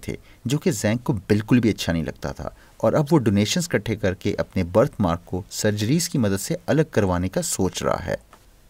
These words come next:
जैकब। न्यूयॉर्क से ताल्लुक़ रखने वाला जैकब जब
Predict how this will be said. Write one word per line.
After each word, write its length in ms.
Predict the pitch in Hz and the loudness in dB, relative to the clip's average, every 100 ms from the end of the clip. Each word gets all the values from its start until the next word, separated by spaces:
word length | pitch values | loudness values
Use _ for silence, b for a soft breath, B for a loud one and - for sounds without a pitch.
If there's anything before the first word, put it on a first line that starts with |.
| _ _ _ | _ _ _
जैकब। 460 | 104 113 104 - - _ _ _ - | 2 2 2 -4 -10 _ _ _ 0
न्यूयॉर्क 360 | 107 110 139 - | 4 8 6 6
से 100 | 190 | 2
ताल्लुक़ 380 | 160 127 156 160 | 4 6 4 0
रखने 180 | 151 160 | 2 2
वाला 160 | 156 135 | 2 2
जैकब 360 | 110 113 139 | 2 0 -2
जब 160 | 107 | -2